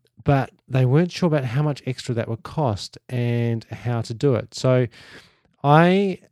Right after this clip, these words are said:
was talking to a developer last week, and they thought that for each of their homes, it would only be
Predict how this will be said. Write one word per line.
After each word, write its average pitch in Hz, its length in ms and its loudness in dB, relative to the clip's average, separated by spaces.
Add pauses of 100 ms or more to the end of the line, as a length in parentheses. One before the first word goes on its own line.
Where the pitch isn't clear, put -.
(160)
was 139 400 0
talking 147 480 -4
to 127 120 -4
a 120 40 -4
developer 117 320 -2
last 110 340 -4
week, 117 300 -4
and 110 240 -6
they 139 400 -2
thought 117 520 -6
that 110 520 -10 (520)
for 117 600 0
each 131 240 -4
of 107 80 -4
their 127 180 0
homes, 104 300 -4
it - 80 -12
would 117 80 0
only 139 240 2
be 110 500 -2